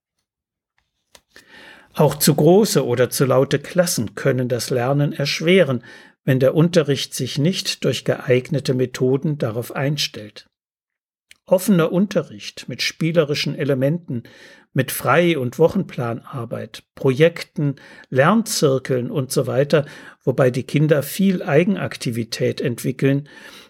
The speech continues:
und im eigenen Tempo mit unterschiedlichen Materialien lernen können, bietet am ehesten die Gewähr für erfolgreiches Lernen in der Schule.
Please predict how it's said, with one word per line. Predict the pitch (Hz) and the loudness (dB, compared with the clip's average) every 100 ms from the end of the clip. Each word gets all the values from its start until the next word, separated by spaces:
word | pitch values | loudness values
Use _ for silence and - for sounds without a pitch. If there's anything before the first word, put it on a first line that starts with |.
| _ | _
und | - 135 123 - | 2 2 0 -6
im | - 135 | -4 -2
eigenen | 135 165 226 170 143 | 0 2 2 2 0
Tempo | - 170 196 151 113 - | 2 2 2 -2 -2 -4
mit | 131 127 - | -6 -2 2
unterschiedlichen | 226 214 143 - 151 147 139 - 127 | 2 2 0 2 0 2 -2 -2 -4
Materialien | 123 - 110 107 107 123 175 151 113 | -4 -8 -6 -4 -2 0 0 0 -2
lernen | 107 104 104 107 104 | -4 -6 -4 -6 -8
können, | - 113 123 170 _ _ _ _ _ _ | -8 -4 -4 -6 _ _ _ _ _ _
bietet | 143 139 147 151 | -2 0 0 2
am | 143 - | 0 2
ehesten | 190 185 147 - 123 | 2 4 2 0 -6
die | 107 110 | -6 -8
Gewähr | 107 101 104 113 131 - | -8 -6 -2 0 -2 -6
für | - - | -2 2
erfolgreiches | 190 196 160 127 - 123 123 147 131 - | 2 2 2 2 0 -4 -4 -4 -6 -6
Lernen | 107 104 107 117 | -8 -6 -8 -6
in | 117 | -6
der | 117 | -4
Schule. | 127 - 110 95 | -6 -6 -10 -14